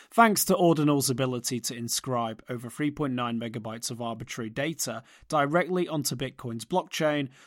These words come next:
Rollkit has created a layer two called the Bitcoin sovereign rollup.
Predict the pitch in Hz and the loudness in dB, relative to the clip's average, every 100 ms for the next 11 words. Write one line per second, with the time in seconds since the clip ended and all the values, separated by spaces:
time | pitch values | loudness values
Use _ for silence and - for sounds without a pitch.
0 | - 143 170 185 - 175 - 151 - 151 | -2 6 8 6 2 -2 -2 -4 -4 -2
1 | 135 131 143 - 135 120 113 110 - - | 0 0 -4 -4 -6 -6 -6 -8 -2 0
2 | 202 135 110 - 143 131 127 120 151 - | 2 0 -4 -6 -4 -4 -4 -4 -6 -6
3 | 151 139 131 - 107 110 104 113 160 156 | -4 -2 -2 -2 -4 -8 -8 -2 0 0
4 | 113 | -4